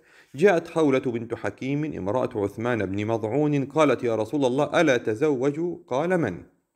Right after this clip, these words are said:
قالت: إن شئت بكرا وإن شئت ثيبا. قال: فمن البكر؟ قالت: ابنة أحب خلق الله عز وجل إليك، عائشة بنت أبي بكر.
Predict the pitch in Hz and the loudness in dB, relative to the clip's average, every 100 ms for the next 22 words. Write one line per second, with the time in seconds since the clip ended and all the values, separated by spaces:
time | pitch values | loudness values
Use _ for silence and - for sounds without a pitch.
0 | _ _ _ _ _ _ _ _ _ _ | _ _ _ _ _ _ _ _ _ _
1 | _ _ _ 180 190 165 160 160 131 120 | _ _ _ 2 4 4 2 0 -4 -2
2 | - 151 127 147 - 143 135 117 90 101 | 0 2 2 0 -2 -2 0 0 -2 -2
3 | - - 117 98 135 143 107 110 107 - | -2 0 0 2 2 4 2 0 -2 0
4 | 160 175 139 123 143 131 107 135 135 131 | 2 2 0 0 0 -2 -2 -4 -4 -4
5 | 156 180 - _ _ _ 196 202 190 190 | -4 -6 -16 _ _ _ -2 2 2 2
6 | - 196 151 139 143 - 78 - 160 120 | 2 2 2 0 0 0 -2 -2 -2 -2
7 | 123 - 156 147 123 107 131 139 110 120 | -2 0 -2 0 -2 0 0 2 0 0
8 | 127 104 95 90 120 151 131 110 156 160 | 0 0 0 2 2 2 2 2 2 0
9 | 180 175 123 110 104 - 160 117 92 95 | -2 -2 0 0 0 -2 -2 0 -2 -2
10 | 104 139 104 - 147 165 151 143 - 90 | -2 -2 -2 0 0 0 0 0 0 -4